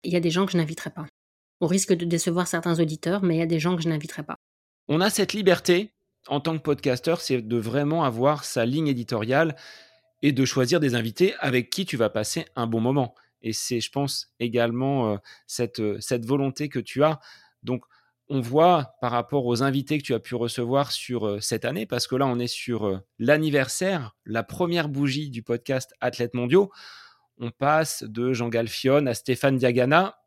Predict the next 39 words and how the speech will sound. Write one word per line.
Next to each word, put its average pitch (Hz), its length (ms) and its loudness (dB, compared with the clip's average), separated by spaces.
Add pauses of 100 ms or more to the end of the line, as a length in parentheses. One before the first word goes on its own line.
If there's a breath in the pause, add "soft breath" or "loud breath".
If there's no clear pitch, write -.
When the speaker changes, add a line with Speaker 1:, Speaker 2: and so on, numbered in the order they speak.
(300)
Speaker 2:
Ce - 180 -6
sont 165 200 0
des 131 200 2
athlètes 151 500 0 (540 soft breath)
que 113 100 -4
j'ai 110 160 0
vus 117 180 4
à 123 40 8
la 120 120 6
télé 160 460 0
et 117 160 -6
que 107 60 -4
j'ai 117 120 0
plaisir 135 600 0
à 110 60 4
écouter. 175 420 -2 (260 loud breath)
Et 120 140 0
puis, 214 440 -6
d'autres 151 560 0
de 113 140 -4
la 110 480 0
jeune 127 320 2
génération, 131 680 2
comme, 123 280 -2
euh, 107 160 -2 (160)
Pascal 131 360 -2
Martineau-Lagarde, 117 760 0 (400 loud breath)
ou 127 120 -2
d'autres 185 420 4
qui - 140 -12
vont 117 120 -4
venir 123 320 -2
avec, 110 320 -4
euh, 95 240 -4
l'approche 117 460 -4
de 110 60 -6
ces 110 160 -6
Jeux 107 200 -4
Olympiques. 113 460 -6